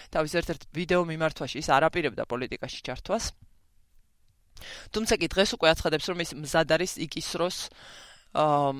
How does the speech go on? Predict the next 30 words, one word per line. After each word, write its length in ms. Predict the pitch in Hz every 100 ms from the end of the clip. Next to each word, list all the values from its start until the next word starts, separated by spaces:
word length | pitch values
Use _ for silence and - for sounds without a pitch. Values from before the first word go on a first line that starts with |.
| 135 -
ეროვნული 520 | 165 185 180 165 151
ლიდერის 540 | 139 180 180 151 139 - - - -
მისია, 400 | 139 - - 151
ა, 760 | 226 247 - - - - - 156 151
რადგან, 400 | 156 160 165 151 147
ა, 120 | 143 135 - _ -
ის 260 | - -
ამბობს, 400 | 170 165 147 -
მან 160 | 160 175 -
იცის, 380 | 170 - 233 -
თუ 120 | 196
რატომ 260 | 170 180 190
დაუჭირეს, 640 | 160 151 151 156 156 180 - -
ა, 160 | 143 139
მას 320 | 135 151 -
მხარი 400 | 147 151 135 151
ამ 240 | 143 143 143
მრჩევლებმა 680 | - 170 139 131 135 165 233 - _ - - -
და 100 | - 151
კარგად 360 | 156 151 151
იაზრებს 500 | 151 151 139 139 - 160
ამას. 300 | 151 196 - - - - - -
ის, 220 | 170 - -
ა, 160 | 151 139
კვლავაც 360 | 170 170 156 156
არ 100 | 147
იმყოფება 400 | 131 139 147 135
ბელარუსში, 680 | 135 139 131 135 - - 190 226 - -
ა, 160 | 135
ლიტვაში, 560 | 127 160 - 139 -